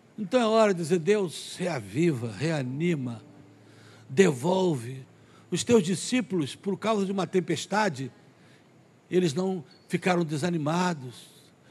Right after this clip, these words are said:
Eu também estou passando por uma tempestade. Algumas tempestades estão me tirando o ânimo, Senhor. Isso, pode vir. Eu sei que esse não é aquele apelo de vir trezentas na frente.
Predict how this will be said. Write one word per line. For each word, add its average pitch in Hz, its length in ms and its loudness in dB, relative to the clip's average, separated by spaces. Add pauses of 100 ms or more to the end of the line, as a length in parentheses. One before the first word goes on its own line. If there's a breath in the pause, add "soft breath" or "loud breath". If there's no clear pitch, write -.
(280 loud breath)
Eu 208 140 8
também 220 240 2
estou 214 180 2
passando 202 360 2
por 196 120 -2
uma 185 140 0
tempestade. 156 800 -2 (1500 soft breath)
Algumas 202 300 2
tempestades 214 560 0
estão 220 160 0
me 220 80 2
tirando 208 320 -2
o 170 80 4
ânimo, 175 340 2
Senhor. - 240 -20 (760 loud breath)
Isso, 214 380 6
pode 170 300 0
vir. 147 400 0 (600 loud breath)
Eu 247 140 6
sei 302 160 4
que 269 140 0
esse 247 200 2
não 226 80 2
é 220 80 4
aquele 190 280 2
apelo 180 360 6
de 139 120 -2
vir 160 160 0
trezentas 139 580 0
na 131 80 -2
frente. 156 500 0